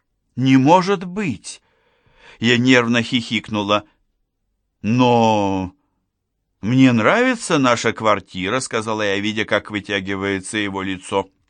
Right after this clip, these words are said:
«Ты меня разыгрываешь, Брайан»,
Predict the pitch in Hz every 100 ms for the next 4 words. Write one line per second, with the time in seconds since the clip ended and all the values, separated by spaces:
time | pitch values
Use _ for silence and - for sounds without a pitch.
0 | _ _ _ _ _ _ _ _ - 156
1 | 151 151 151 156 160 165 110 107 101 101
2 | 101 101 101 92 92 98